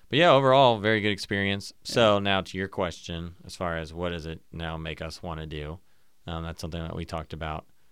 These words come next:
Speaker 1: 'Cause on Saturday, we had, like, a skeleton crew, basically.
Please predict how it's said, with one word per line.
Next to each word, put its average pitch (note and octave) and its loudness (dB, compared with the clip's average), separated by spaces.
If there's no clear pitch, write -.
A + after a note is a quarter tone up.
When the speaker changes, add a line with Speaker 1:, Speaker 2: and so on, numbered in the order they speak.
Speaker 1:
'Cause F2 -8
on E2 -4
Saturday, F#2 0
we E2+ -4
had, E2+ -2
like, D#2 -6
a F#2 -12
skeleton E2+ -4
crew, D#2+ -10
basically. D#2+ -10